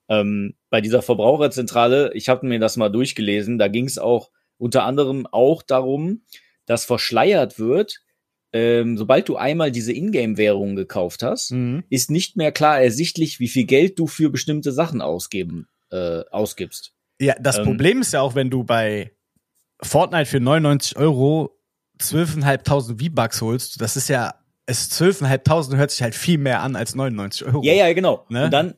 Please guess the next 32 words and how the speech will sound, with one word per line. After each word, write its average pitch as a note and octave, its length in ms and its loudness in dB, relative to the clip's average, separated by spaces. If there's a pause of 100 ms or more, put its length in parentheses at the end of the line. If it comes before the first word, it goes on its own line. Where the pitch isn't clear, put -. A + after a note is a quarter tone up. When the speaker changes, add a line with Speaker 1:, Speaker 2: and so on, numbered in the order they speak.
(160)
Speaker 1:
und B2+ 120 -2
dann C#3+ 120 2
Speaker 2:
Ja. A#2+ 40 -4
Speaker 1:
sagen E3 300 2
die, E3+ 360 -8
das B2 220 -4
ist C3+ 140 -6
kritisch, A3+ 680 -2
dass C3 220 0
du C3 80 -2
dann E3 340 2
zum E3 160 -4
Beispiel E3+ 580 2 (280)
nicht C#3 180 -2
mehr D#3+ 120 2
genau D#3 360 4
weißt, D#3+ 400 4
wie D#3 100 -2
viel D#3+ 200 0
sind G#3 160 -2
denn F3+ 120 2
jetzt D#3+ 180 -6
tausendfünfhundert D#3 840 0
V-Bucks, D3 460 0
wenn B2 120 0
du C3+ 100 0
dir A#2+ 140 2
einen C#3 200 -2
Skin F3 280 -6
kaufst F#2 340 -6
oder A2 180 -2
zweieinhalbtausend. C3 1000 -2